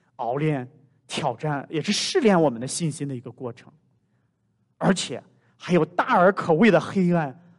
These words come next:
落在了亚伯兰的身上。黑暗象征着神的审判和救赎来临的给人的那种敬畏感。随后神就预言说，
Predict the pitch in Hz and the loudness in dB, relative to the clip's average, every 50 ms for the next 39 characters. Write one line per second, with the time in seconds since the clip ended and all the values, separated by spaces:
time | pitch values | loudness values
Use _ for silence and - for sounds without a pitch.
0 | _ _ - 190 185 170 160 151 151 147 131 127 127 127 131 - 123 131 113 107 | _ _ -2 2 4 4 4 2 2 -4 -10 -10 -12 -14 -14 -16 -16 -20 -20 -20
1 | 107 _ 113 - - _ 120 120 _ _ _ _ _ _ _ _ _ _ _ _ | -20 _ -20 -20 -20 _ -20 -20 _ _ _ _ _ _ _ _ _ _ _ _
2 | _ _ _ _ _ _ _ _ _ _ _ _ _ _ _ _ _ _ - - | _ _ _ _ _ _ _ _ _ _ _ _ _ _ _ _ _ _ -18 -12
3 | - - 220 208 208 220 208 190 165 143 131 - _ _ _ _ _ _ _ _ | -4 -2 2 4 4 6 4 4 2 0 -2 -8 _ _ _ _ _ _ _ _
4 | _ _ _ _ _ _ _ _ _ _ _ - 196 - - - 233 190 175 165 | _ _ _ _ _ _ _ _ _ _ _ -14 -10 -6 0 2 2 4 4 2
5 | 185 180 175 170 170 - - 143 175 180 - - - 151 123 113 - - 160 139 | 2 2 2 2 0 0 -2 0 0 0 2 0 -2 -2 -2 -4 -10 -8 -8 -8
6 | 123 117 _ _ _ _ _ _ _ _ _ _ _ _ _ _ _ _ _ _ | -8 -10 _ _ _ _ _ _ _ _ _ _ _ _ _ _ _ _ _ _
7 | - - - 143 147 - - 240 185 151 143 - - 135 139 135 117 113 143 147 | -14 -8 -6 -6 -4 -2 0 0 0 0 0 -4 -6 -6 -6 -6 -6 -8 -8 -10
8 | 143 123 117 131 143 127 - 135 131 117 110 107 123 127 135 131 120 117 123 - | -10 -10 -10 -10 -10 -12 -12 -14 -14 -14 -14 -14 -14 -14 -14 -14 -16 -18 -14 -12
9 | - - 175 147 131 123 123 127 120 110 120 117 104 107 _ _ _ _ _ _ | -10 -8 -8 -10 -10 -10 -12 -12 -12 -14 -16 -20 -20 -20 _ _ _ _ _ _
10 | _ _ _ _ _ _ _ _ _ _ - - - 214 233 269 294 349 302 262 | _ _ _ _ _ _ _ _ _ _ -12 -4 2 2 4 6 8 6 6 6
11 | - - 180 190 214 226 214 233 240 226 220 190 170 156 156 165 165 - 190 185 | 4 2 2 6 6 6 6 6 4 4 4 4 2 2 0 -2 -4 -2 2 4
12 | 180 180 180 175 | 6 6 4 2